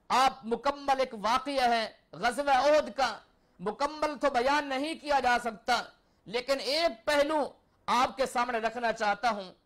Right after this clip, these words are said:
आप सल्लल्लाहु अलैहि वसल्लम मैदान ओहद में मौजूद हैं और आपके सहाबा किराम में से तलहा बिन उबैदुल्लाह रज़ियल्लाहु अन्हु भी आपके साथ मौजूद हैं, साद बिन अबी वक़ास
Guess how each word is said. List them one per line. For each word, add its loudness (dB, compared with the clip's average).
आप 4
सल्लल्लाहु 2
अलैहि 0
वसल्लम -2
मैदान 2
ओहद 2
में 2
मौजूद -2
हैं -6
और 0
आपके 2
सहाबा 0
किराम 0
में 0
से -2
तलहा 2
बिन -2
उबैदुल्लाह 2
रज़ियल्लाहु 2
अन्हु 2
भी -4
आपके 2
साथ 0
मौजूद -4
हैं, -6
साद 0
बिन 0
अबी 0
वक़ास 2